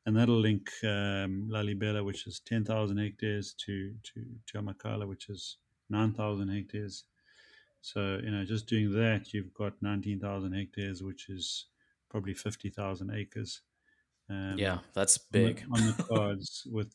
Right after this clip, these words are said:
Speaker 1: with willing landowners, uh, on both sides, a-, a-,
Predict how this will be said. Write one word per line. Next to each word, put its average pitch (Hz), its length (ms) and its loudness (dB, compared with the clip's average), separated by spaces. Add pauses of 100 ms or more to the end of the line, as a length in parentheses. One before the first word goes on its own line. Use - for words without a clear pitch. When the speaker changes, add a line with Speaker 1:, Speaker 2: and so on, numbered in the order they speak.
Speaker 1:
with 107 180 -4
willing 123 300 10
landowners, 110 840 4 (500)
uh, 104 180 -2
on 104 200 0
both 107 240 2
sides, 104 680 -2
a-, 107 60 -6
a-, 107 320 -4